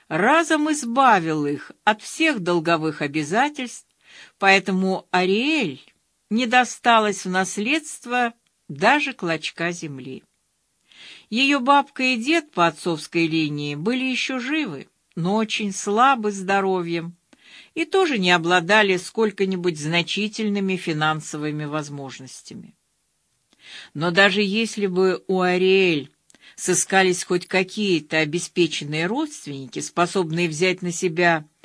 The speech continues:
бремя содержания и лечения шестнадцатилетней девушки с такими сложными,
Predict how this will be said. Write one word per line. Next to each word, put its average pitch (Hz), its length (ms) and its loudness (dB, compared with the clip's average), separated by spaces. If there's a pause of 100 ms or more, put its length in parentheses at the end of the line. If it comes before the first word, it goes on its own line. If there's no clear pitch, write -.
(300)
бремя 175 460 6
содержания 170 920 0
и 160 40 2
лечения 170 720 -2
шестнадцатилетней 156 1080 -4
девушки 170 640 -6
с 143 120 -12
такими 151 540 -4
сложными, 151 920 -2